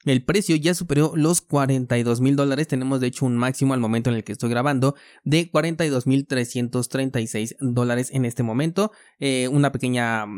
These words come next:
eh, caída en este momento mientras estoy grabando, pero pues nada de qué preocuparse. De hecho yo creo que el movimiento va a continuar de esta manera. Ya en algunos análisis anteriores te he manejado por ahí el escenario de los cincuenta y seis mil cuatrocientos veintisiete, es precisamente donde tengo yo,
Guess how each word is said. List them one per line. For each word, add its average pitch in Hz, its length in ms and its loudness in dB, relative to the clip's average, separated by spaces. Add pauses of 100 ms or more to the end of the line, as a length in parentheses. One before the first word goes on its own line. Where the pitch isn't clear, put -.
eh, 113 240 -2
caída 123 260 0
en 120 80 0
este 120 160 -6
momento 139 340 0
mientras 120 280 -2
estoy 123 200 -2
grabando, 170 460 -2
pero 185 240 -2
pues 135 140 -2
nada 120 200 0
de 113 140 -4
qué 117 100 -4
preocuparse. 127 540 -4
De 135 80 -2
hecho 139 140 -2
yo 123 160 0
creo 135 240 -2
que 147 80 -4
el 139 80 0
movimiento 123 500 -2
va 123 200 0
a 139 60 -2
continuar 117 520 -2 (300)
de 120 200 0
esta 117 180 0
manera. 131 440 0
Ya 123 520 0
en 113 680 -2 (180)
algunos 135 380 2
análisis 135 320 0
anteriores 123 600 0
te 117 100 0
he 120 40 0
manejado 120 560 -2
por 113 120 -2
ahí 117 260 -2 (300)
el 135 380 0
escenario 123 420 0
de 127 80 -2
los 135 240 0
cincuenta 113 480 -4
y 113 40 -2
seis 117 220 -2
mil 139 180 2
cuatrocientos 123 640 -4
veintisiete, 120 540 -4
es - 80 -6
precisamente 123 580 -4
donde 113 220 -2
tengo 120 240 -2
yo, 120 260 0